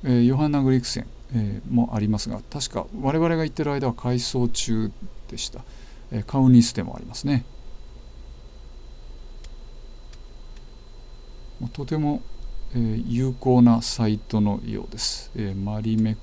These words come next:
コもあります。オクラ、ペーパーショッ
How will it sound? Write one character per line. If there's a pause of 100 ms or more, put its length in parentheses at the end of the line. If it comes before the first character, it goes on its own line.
(240)
コ (180)
も
あ
り
ま
す。 (2750)
オ
ク
ラ、 (180)
ペ
ー
パ
ー
シ
ョ
ッ